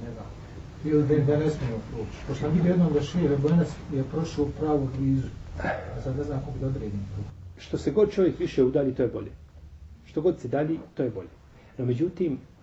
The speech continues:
Speaker 2: šerijatski, ako hoćeš da znaš koliko smiješ, onda kažemo tri podlaktice. Nakon tri podlaktice ti smiješ prolaziti. Znači, to je nakon metar i po, ti smiješ već proći. Zato što on bio dužan da stavi šta?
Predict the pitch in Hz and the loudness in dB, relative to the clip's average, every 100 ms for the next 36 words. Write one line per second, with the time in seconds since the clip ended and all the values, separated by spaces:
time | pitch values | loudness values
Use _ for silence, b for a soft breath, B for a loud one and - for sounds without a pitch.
0 | 117 - 139 180 143 - - - - - | -10 0 2 4 2 0 -14 -16 -16 -8
1 | 139 127 113 - 170 160 113 101 117 113 | -4 -4 -6 0 0 0 -6 -4 -6 -2
2 | 151 143 123 - - 175 156 143 127 190 | -2 -2 -6 -10 0 2 2 -4 -10 -6
3 | 185 175 170 165 180 160 139 156 151 123 | -6 -6 -6 -4 -4 -4 -4 -4 -4 -10
4 | 120 - - - - - - 160 208 180 | -10 -18 -20 -20 -20 -16 -2 2 2 0
5 | 123 - 170 160 180 175 - 160 170 135 | -4 -4 0 0 0 -4 -6 -6 -4 -6
6 | 120 104 104 - - - - - - - | -8 -10 -12 -18 -20 -20 -20 -20 -20 -20
7 | - - - 135 131 175 160 180 190 151 | -20 -20 -4 -4 2 6 6 6 4 6
8 | 190 - 147 190 196 - - 160 165 151 | 6 4 0 0 -2 -2 -4 -4 -2 -4
9 | 131 - - - - 156 165 165 - 175 | -6 -8 -12 -16 0 2 2 0 2 0
10 | 165 185 143 165 175 143 165 156 - - | 2 2 4 2 2 2 2 2 0 -6